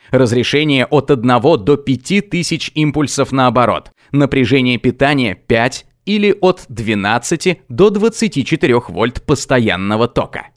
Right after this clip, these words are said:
Не самая передовая, но широко применяемая технология дает возможность использовать устройство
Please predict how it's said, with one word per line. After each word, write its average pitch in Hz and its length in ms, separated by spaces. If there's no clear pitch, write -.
Не 170 220
самая 185 420
передовая, 165 720
но 139 360
широко 160 440
применяемая 107 680
технология 147 680
дает 147 360
возможность 151 580
использовать 143 600
устройство 160 680